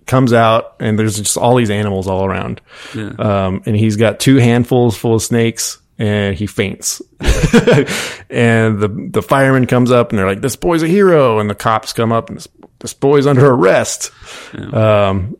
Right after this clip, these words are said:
Speaker 1: and the next scene, they're, they're back at the movie lot, uh, at the, the movie studio. They're going through all the footage of all the ruined movies.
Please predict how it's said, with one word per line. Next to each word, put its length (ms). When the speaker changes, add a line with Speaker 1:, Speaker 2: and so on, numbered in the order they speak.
Speaker 1:
and 160
the 80
next 240
scene, 240
they're, 380
they're 220
back 300
at 60
the 60
movie 240
lot, 400
uh, 480
at 220
the, 400
the 120
movie 200
studio. 720
They're 140
going 260
through 200
all 160
the 160
footage 520
of 100
all 160
the 80
ruined 340
movies. 600